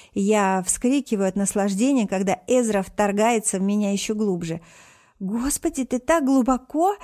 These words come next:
всхлипываю и прогибаюсь сильнее, закатывая от восторга глаза.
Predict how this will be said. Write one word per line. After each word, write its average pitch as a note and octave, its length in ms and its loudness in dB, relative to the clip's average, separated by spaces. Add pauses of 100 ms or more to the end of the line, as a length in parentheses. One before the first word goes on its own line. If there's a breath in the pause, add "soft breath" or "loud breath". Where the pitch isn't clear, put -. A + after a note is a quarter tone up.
(200 loud breath)
всхлипываю A3+ 680 0
и A3+ 180 -4
прогибаюсь G#3 640 0
сильнее, A3+ 560 2
закатывая G#3 640 0
от - 100 -10
восторга G3 460 -4
глаза. F#3 480 -2